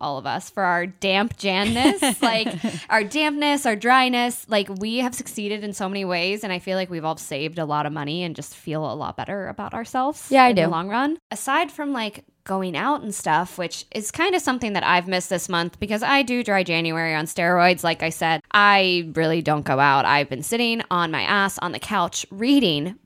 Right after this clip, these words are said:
Speaker 1: but because of that, I actually found a brand new, well, brand new place to me,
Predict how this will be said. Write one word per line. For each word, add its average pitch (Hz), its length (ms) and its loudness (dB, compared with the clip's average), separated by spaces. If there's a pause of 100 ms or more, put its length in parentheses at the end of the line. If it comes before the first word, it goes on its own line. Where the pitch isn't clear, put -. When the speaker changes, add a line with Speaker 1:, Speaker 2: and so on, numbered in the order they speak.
Speaker 1:
but 269 260 6
because 233 400 -2
of 233 100 -6
that, 160 300 2
I 196 100 -4
actually 190 400 -4
found 175 340 -4
a 180 40 -6
brand 175 480 -2
new, 180 200 -2
well, 233 340 -4 (480)
brand 349 240 8
new 302 100 6
place 233 360 0
to 190 120 0
me, 185 480 4